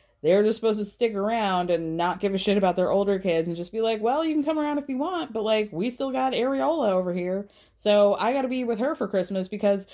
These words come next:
otherwise Cody's ego is gonna be bruised and he's gonna feel left out and have fomo. So now I gotta stick here." Uh, you know, bro, like, don't have all these kids. <laughs> So when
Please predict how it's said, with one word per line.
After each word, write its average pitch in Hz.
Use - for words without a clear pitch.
otherwise 233
Cody's 240
ego 277
is 185
gonna 175
be 156
bruised 147
and -
he's 208
gonna 220
feel 233
left 233
out 202
and 170
have 196
fomo. 185
So -
now 190
I 214
gotta 226
stick 226
here." 202
Uh, 220
you 247
know, 285
bro, 381
like, 320
don't 311
have 415
all 370
these 339
kids. 311
<laughs> -
So -
when 285